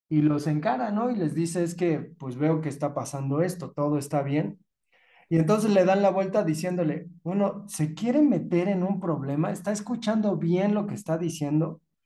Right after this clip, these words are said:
Porque esto es matra-, maltrato laboral, ¿no? Y además se está hablando de un enano, y no solo de un enano, de un enano negro. Entonces, pues,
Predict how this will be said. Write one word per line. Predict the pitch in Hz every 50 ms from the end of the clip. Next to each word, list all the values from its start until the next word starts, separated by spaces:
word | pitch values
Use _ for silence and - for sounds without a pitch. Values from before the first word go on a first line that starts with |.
| _ _ _ _ _ _ _ _
Porque | - 151 147 151 196 226
esto | 233 - 269
es | 262 254
matra-, | 233 180 151 - - 180 202 175
maltrato | 160 151 147 147 151 175 196 208 202 214 190
laboral, | 160 139 131 123 123 127 131 143 175 185 180 160 143
¿no? | 156 190 226 - - - - _ _ _ _ _ _ -
Y | 156 151
además | 151 151 156 156 165 196 214 208
se | 208
está | 208 - 214
hablando | 214 220 226 220 220 214 202
de | 185 196
un | 202 202 190
enano, | 165 151 151 151 170 180 170 156 - - - - - _ _ _ _ _ _ _ _ -
y | 160 160
no | 170 185 208 233
solo | - 233 233 226 214 208
de | 175 196
un | 202 202
enano, | 196 170 160 175 190 185 170 151 151
de | 156 165
un | 196 208 208
enano | 214 202 196 196 202 202 202 202 196 175
negro. | 160 156 156 165 180 170 170 147
Entonces, | 135 139 139 175 190 202 - 240 240 240 - - - - _ _ _ _ _ _ _ _ _ _ _ _ _ _
pues, | - 160 156 156 156 160 -